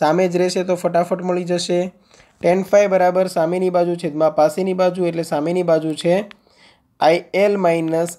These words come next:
આઈ સી divide by પાસેની બાજુ છે આઈ આર. ઓકે, તો અહીંયા V divide by એક્સ એલ માઇનસ V divide by એક્સ સી divide by V divide by R, કેમ કે વોલ્ટેજ તો સમાન છે.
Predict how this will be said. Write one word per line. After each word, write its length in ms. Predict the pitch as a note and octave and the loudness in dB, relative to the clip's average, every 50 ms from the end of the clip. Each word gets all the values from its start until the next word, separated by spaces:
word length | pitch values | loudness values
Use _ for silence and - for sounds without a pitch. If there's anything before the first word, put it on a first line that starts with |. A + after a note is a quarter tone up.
| - C#3+ | -2 -2
આઈ 160 | D3 D3+ D3+ D3+ - - | 0 0 -2 -4 -8 -10
સી 200 | - G#3+ G#3+ G#3 E3+ D#3+ | -8 -6 -6 -4 -4 -2
divide 260 | D3 C#3+ C#3+ C#3+ C#3+ D3 | 0 0 0 0 2 4
by 120 | D3 D3 D#3 F3 F#3 - _ _ _ _ _ - - | 4 4 2 0 -4 -10 _ _ _ _ _ 0 4
પાસેની 420 | D#3 E3 E3 - A#3+ A#3+ B3 A#3 G#3 | 4 4 4 2 0 0 0 2 2
બાજુ 240 | F#3+ F3 E3 E3 D#3+ D#3 | 2 2 2 -2 -6 -4
છે 100 | - E3+ E3+ - - D3+ | -4 -6 -4 -2 -2 0
આઈ 160 | D#3 D#3 E3 F3 F3 | 0 0 2 2 2
આર. 100 | F3+ G3+ G#3 - _ _ _ - _ _ _ _ _ _ _ _ _ _ _ _ _ _ - _ _ _ - _ _ _ _ - F#3+ | 2 0 -4 -14 _ _ _ -20 _ _ _ _ _ _ _ _ _ _ _ _ _ _ -20 _ _ _ -20 _ _ _ _ -2 -2
ઓકે, 180 | F3 F3+ D#3 C3+ C3+ C3+ _ _ _ _ _ _ - | 0 2 0 0 0 -4 _ _ _ _ _ _ -2
તો 80 | E3 D3 | -2 0
અહીંયા 280 | D#3 E3+ F3+ F3+ E3+ D3+ D#3+ | 2 2 2 2 2 2 0
V 180 | F#3 G#3 A3 F#3+ | -2 -2 -2 -2
divide 320 | G3+ F#3 E3+ E3+ D#3+ D#3 D3+ D3+ | -2 2 2 2 2 2 4 2
by 100 | D3+ D3 D3 - - D#3+ | 2 2 2 0 -2 -2
એક્સ 220 | D#3+ - - - G#3+ A3+ | -2 -4 -4 0 0 0
એલ 100 | A3+ G3+ F3 | 0 0 0
માઇનસ 420 | D3+ C#3+ C#3+ C#3+ C#3+ C3+ C3+ D3 C#3+ | 0 0 0 -2 -2 -4 -6 -6 -6
V 100 | E3 G3+ A3 A3 F#3 | -6 -4 -4 -4 -4
divide 280 | F3+ D3 D3 C#3 C3+ C3+ C3+ | -2 0 0 0 0 0 0
by 100 | C3 C3 - - C#3+ D#3 | 0 -2 -2 -4 -6 -6
એક્સ 160 | - - - B3+ | -6 -6 -6 -6
સી 100 | A#3 G#3+ F3 | -6 -2 -2
divide 240 | D#3 C#3+ C#3 C3 C3 C3+ | 0 0 2 2 4 4
by 100 | C#3+ E3 G3+ A3+ - _ _ - _ _ _ _ - D3+ | 4 4 2 0 -6 _ _ -20 _ _ _ _ -8 -6
V 100 | F3+ A3 A3+ F#3 | -4 -4 -2 -2
divide 260 | D#3+ C#3 C3+ C3 C3 C3+ | -2 -2 -2 -2 -2 -2
by 80 | C#3+ - - - F3+ F#3+ | -2 -2 0 2 4 4
R, 100 | F#3 F#3 G3 F#3+ - | 4 2 0 -4 -8
કેમ 120 | E3+ D#3 D3 D#3+ | -8 -8 -6 -4
કે 40 | D#3 D#3 | -2 -2
વોલ્ટેજ 280 | D#3 D#3 E3+ F#3+ F#3+ G3 | -2 -2 -2 -4 -4 -4
તો 80 | G3+ F3+ G#3+ | -4 0 0
સમાન 240 | G3+ G3+ G3 F#3 F3 - | 0 0 0 -2 -2 -4
છે. 80 | F#3+ | -6